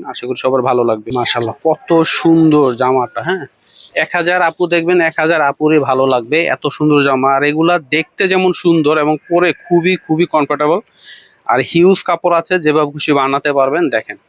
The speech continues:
হ্যাঁ, কাজের যে ফিনিশিংটা দেখেন, মাশাআল্লাহ, কত ভালো। বোরিং এর কাজ করা থাকবে, একদমই দেখেন মনে হচ্ছে প্রিন্ট করা, কাজগুলো এমন ফিনিশিং। হ্যাঁ, কত সুন্দর, এবং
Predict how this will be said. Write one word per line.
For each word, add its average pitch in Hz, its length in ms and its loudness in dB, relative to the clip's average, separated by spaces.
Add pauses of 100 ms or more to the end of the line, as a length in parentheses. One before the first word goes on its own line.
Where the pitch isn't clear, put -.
(120)
হ্যাঁ, 175 120 -8 (140)
কাজের 165 300 0 (100)
যে 151 120 -2
ফিনিশিংটা 190 600 -2
দেখেন, 120 240 -4
মাশাআল্লাহ, 120 440 -6
কত 143 180 0
ভালো। 131 360 0 (560)
বোরিং 139 280 0
এর 156 100 -2
কাজ 151 200 -6
করা 151 220 0
থাকবে, 156 380 -4
একদমই 160 540 0
দেখেন 131 300 -2
মনে 143 160 0
হচ্ছে 151 180 -2
প্রিন্ট 202 340 0
করা, 123 240 0
কাজগুলো 151 440 -2
এমন 156 340 2
ফিনিশিং। 123 500 -4
হ্যাঁ, 202 160 -6 (140)
কত 143 200 -2
সুন্দর, 156 300 -2
এবং 160 140 0